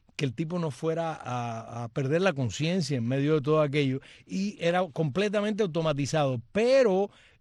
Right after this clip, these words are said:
él recibió un código especial que en caso de emergencia le daría la oportunidad de activar el control manual de la nave espacial.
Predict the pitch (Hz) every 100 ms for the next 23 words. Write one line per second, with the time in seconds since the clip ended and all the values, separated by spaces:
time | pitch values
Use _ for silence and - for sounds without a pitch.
0 | _ _ - 165 139 151 156 170 214 185
1 | - 220 233 220 - 180 - 190 165 156
2 | 135 160 147 185 170 160 151 135 143 131
3 | 123 131 156 156 147 135 143 139 139 139
4 | 117 - 127 143 151 120 131 123 117 147
5 | 156 147 127 135 147 156 151 117 117 123
6 | 127 123 113 101 - 87